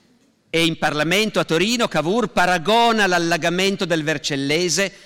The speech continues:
con quello che hanno fatto i russi nel milleottocentododici, quando per fermare Napoleone avevano incendiato Mosca.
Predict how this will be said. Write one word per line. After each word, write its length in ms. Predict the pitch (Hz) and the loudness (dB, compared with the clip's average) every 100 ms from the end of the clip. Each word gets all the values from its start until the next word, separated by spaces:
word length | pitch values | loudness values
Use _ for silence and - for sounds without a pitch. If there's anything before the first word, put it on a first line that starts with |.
| - | -16
con 180 | - 160 | -4 -2
quello 260 | 180 185 180 | 0 0 2
che 100 | 151 | 0
hanno 180 | 147 | -2
fatto 300 | 143 175 - | -2 -2 -2
i 80 | 151 | -2
russi 400 | 147 170 - - | 0 0 0 0
nel 160 | 151 139 | 0 0
milleottocentododici, 1120 | 143 143 - 147 139 131 143 101 98 95 185 - - | 0 -2 -4 -6 -6 -4 -6 -6 -6 -8 -8 -10 -6
quando 240 | 143 143 | -2 -2
per 160 | 143 139 | -2 -4
fermare 380 | 151 151 175 165 | 0 2 4 2
Napoleone 680 | - 147 139 156 175 160 - - | 0 0 2 2 2 -2 -4 -10
avevano 340 | 143 143 151 139 | -4 0 2 2
incendiato 720 | 147 - 135 135 151 160 147 | 0 0 0 0 0 0 -2
Mosca. 500 | 139 - - - | -2 -2 -2 -4